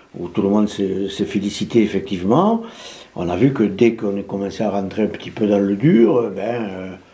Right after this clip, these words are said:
la Clio, euh, puisque cet accord s'est appelé le Clio, ben, la Clio, premier virage, a, a un peu dérapé. On a entendu effectivement une voix dissonante de l'ordre des médecins disant : « Ah, mais non, mais quand même,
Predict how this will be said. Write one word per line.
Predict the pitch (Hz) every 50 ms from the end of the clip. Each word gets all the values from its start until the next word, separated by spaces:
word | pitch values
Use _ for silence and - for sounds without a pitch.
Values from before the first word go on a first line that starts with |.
| - - - - - - - _ _ _ - - -
la | 85 85
Clio, | - - 90 92 90 98 117 156 175 180 180 156 120 101
euh, | 92 92 92 92 82
puisque | - 90 - - - 110 90 -
cet | - - -
accord | 85 85 - 110 98 -
s'est | - - - -
appelé | 87 - - 90 92 95 92 90
le | 87 87 82 80 82
Clio, | - - 92 95 95 104 117 160 107 113 107 -
ben, | 98 95 - 98
la | 98 95
Clio, | - - 92 110 135 156
premier | - - 117 107 110 110 104
virage, | 95 92 87 95 147 160 - -
a, | 107 107 107 - - - - - - -
a | - 95 104
un | 117 120
peu | 117 131 131
dérapé. | 127 120 110 101 107 104 - - - 120 120 101 - 101
On | 98 101
a | 104 107 110
entendu | 107 107 - 95 95 110 156
effectivement | - - - 95 - 98 90 95 127 170 247 240 - - - - - - - - - -
une | 90 85 92
voix | 92 101 107 104
dissonante | 98 95 - - 98 98 107 113 113 104
de | - 98 92 92
l'ordre | 92 98 104 107 95 87 90
des | 82 90
médecins | 85 90 87 - - 156 160
disant : « | 123 98 104 113 117 90
Ah, | 80
mais | 85
non, | 104 127 101 80
mais | - - -
quand | - -
même, | 123 143 117 -